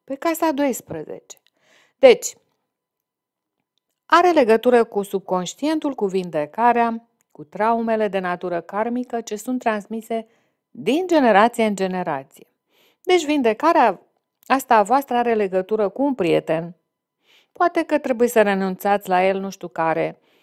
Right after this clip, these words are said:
pentru că are o vibrație joasă ce vă îmbolnăvește sau vă influențează negativ. Sau poate are legătură cu un plan mai vechi, plan de viitor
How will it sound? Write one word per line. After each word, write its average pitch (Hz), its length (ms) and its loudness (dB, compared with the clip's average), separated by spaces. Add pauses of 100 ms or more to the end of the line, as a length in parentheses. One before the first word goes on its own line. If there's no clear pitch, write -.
(420)
pentru 294 260 0
că 294 120 0
are 285 180 4
o 269 60 4
vibrație 247 600 0
joasă 214 420 -2
ce 170 180 -6
vă 180 180 -6
îmbolnăvește 185 1040 -4 (260)
sau 135 240 -2
vă 160 140 2
influențează 202 640 -2
negativ. 190 760 -6
Sau - 480 0 (340)
poate 339 560 0 (260)
are 285 240 -2
legătură 226 540 -2
cu 240 140 -8
un 202 120 -4
plan 220 300 -2
mai 202 220 -4
vechi, 190 400 -6 (760)
plan 254 220 0
de 226 100 4
viitor 202 480 0